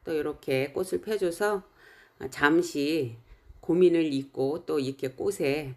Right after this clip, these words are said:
빠져봅니다. 이쁘지요? <laughs> 장마철이라 썩 뭐 그렇게 화사해 보이지는 않는데요. 그래도 이렇게 펴준 모습들이 이쁩니다.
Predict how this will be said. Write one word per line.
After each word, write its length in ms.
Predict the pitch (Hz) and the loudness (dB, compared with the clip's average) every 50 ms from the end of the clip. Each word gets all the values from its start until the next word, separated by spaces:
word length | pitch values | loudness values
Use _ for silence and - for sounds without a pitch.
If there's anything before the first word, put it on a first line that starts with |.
| - - | -6 -2
빠져봅니다. 960 | - 180 175 - 160 135 156 147 156 160 160 156 - 123 117 113 117 - - _ _ _ _ _ _ _ _ _ _ _ _ _ - | -2 0 0 -2 -4 -4 -2 -2 0 0 0 -2 -4 -6 -6 -8 -10 -12 -18 _ _ _ _ _ _ _ _ _ _ _ _ _ -2
이쁘지요? 680 | - 120 - - - - - 147 147 127 120 120 - - - _ _ _ _ _ _ _ _ _ _ _ | -2 -2 0 0 -8 -6 -2 -2 0 0 -2 -4 -8 -16 -20 _ _ _ _ _ _ _ _ _ _ _
<laughs> 340 | - - 180 156 165 - - - - - - - - _ _ _ _ _ _ _ _ _ _ _ _ _ _ _ _ _ _ _ _ _ _ _ - - _ _ - - | -4 -2 -2 -2 -2 -6 -14 -20 -20 -20 -20 -20 -20 _ _ _ _ _ _ _ _ _ _ _ _ _ _ _ _ _ _ _ _ _ _ _ -20 -20 _ _ -18 -14
장마철이라 920 | - - 151 170 185 190 185 185 185 170 170 151 139 139 135 135 135 143 | -6 0 2 4 4 4 2 2 -2 -2 -2 -2 -2 -2 -2 -2 -2 -4
썩 440 | 139 - - 185 185 175 - - 147 | -6 -4 -2 -2 -2 -2 -4 -6 -4
뭐 240 | 139 139 139 135 | -2 -2 -2 -2
그렇게 320 | 139 135 135 - - 139 139 | -4 -8 -10 -4 -4 -4 -4
화사해 520 | 135 - - - - - 208 208 196 175 | -4 -8 -12 -12 -10 -6 -2 0 0 2
보이지는 420 | 180 156 147 139 135 147 151 151 143 | 2 0 0 0 0 -2 -2 0 0
않는데요. 600 | 123 120 131 147 160 156 139 135 143 165 196 196 180 - - _ - - - - _ _ | 2 2 2 2 2 0 -2 -2 0 0 0 -2 -2 -6 -14 _ -20 -20 -20 -20 _ _
그래도 320 | _ - 156 156 151 139 156 | _ -2 0 0 2 4 4
이렇게 500 | 151 147 139 139 135 - 143 123 127 127 | 2 4 2 0 -4 -2 -2 -2 -2 -2
펴준 380 | - - 196 190 185 180 170 147 | -4 -4 -6 -4 -2 -2 0 0
모습들이 520 | 135 139 139 - _ - 131 131 151 147 127 | -2 -4 -6 -10 _ -6 -4 -4 -2 -4 -4
이쁩니다. 760 | 131 135 - 165 175 165 151 131 117 107 110 113 113 - | -4 -4 0 2 2 2 2 -2 -6 -10 -10 -12 -16 -18